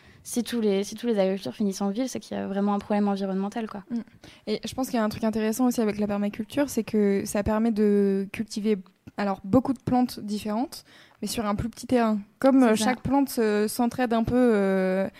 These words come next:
Speaker 2: par exemple, il y en a une qui va, euh, enle-, 'fin, qui va repousser les poucherons, les,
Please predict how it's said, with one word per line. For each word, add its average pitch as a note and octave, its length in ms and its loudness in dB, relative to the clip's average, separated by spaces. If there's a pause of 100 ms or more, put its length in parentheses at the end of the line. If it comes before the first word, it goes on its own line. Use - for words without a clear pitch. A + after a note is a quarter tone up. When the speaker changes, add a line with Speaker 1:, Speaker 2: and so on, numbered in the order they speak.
(200)
Speaker 2:
par A3 120 0
exemple, B3 220 0
il B3+ 40 0
y - 20 2
en A#3+ 60 2
a A3+ 60 2
une B3 140 4
qui B3 160 -4
va, A3 240 4
euh, G3 320 2
enle-, G#3 220 0
'fin, G3 340 -6
qui G#3+ 160 -6
va G3 220 0
repousser A3+ 380 0
les A3 100 0
poucherons, - 380 -8
les, G#3 200 2